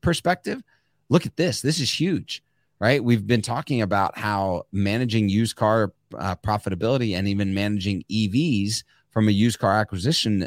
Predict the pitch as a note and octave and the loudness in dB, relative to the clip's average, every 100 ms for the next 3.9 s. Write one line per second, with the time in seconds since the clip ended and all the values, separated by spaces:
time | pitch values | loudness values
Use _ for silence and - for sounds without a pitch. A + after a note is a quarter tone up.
0 | - F#2 F2 G2 F2+ - F2+ - F#2+ F#2 | -4 -6 -4 -4 -4 -4 -4 -2 -4 -4
1 | _ - G2+ F2+ F#2 F#2 E2+ A1+ - F3+ | _ -4 -2 0 0 0 -2 -4 4 4
2 | - A2 F#2+ F2+ F#2 F#2 F#2+ F#2+ - F2 | 6 4 2 -2 -2 -2 -4 -2 0 0
3 | - F2+ G2 - F#2+ E2+ - F#2+ | 0 0 0 0 -2 -4 -4 -4